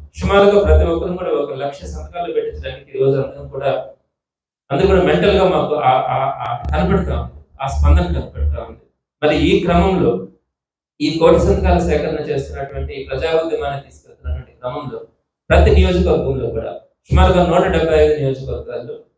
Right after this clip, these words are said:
ప్రతి నియోజకవర్గంలో కూడా ఈ నెల ఇరవై ఐదో తారీఖున, అంటే మంగళవారం రోజున, అన్ని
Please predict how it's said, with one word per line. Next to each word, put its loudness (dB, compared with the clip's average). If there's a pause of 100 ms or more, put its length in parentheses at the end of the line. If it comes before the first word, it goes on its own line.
(160)
ప్రతి 4
నియోజకవర్గంలో 2
కూడా -4 (200)
ఈ 0
నెల 0
ఇరవై 4
ఐదో 2
తారీఖున, -6 (220)
అంటే -8 (280)
మంగళవారం 2
రోజున, -2 (720)
అన్ని 2